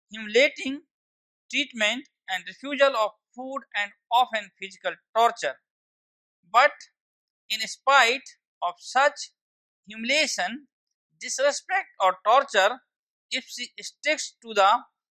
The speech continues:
marriage and stays there, she is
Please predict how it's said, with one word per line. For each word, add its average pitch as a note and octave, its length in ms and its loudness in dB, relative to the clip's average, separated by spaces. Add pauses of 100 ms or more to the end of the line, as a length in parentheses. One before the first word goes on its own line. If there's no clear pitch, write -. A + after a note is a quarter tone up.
(180)
marriage A#3 500 2 (100)
and F#3+ 200 -4 (220)
stays D4 720 -4 (500)
there, A#3 420 4
she A#3+ 280 -8
is A3 120 -10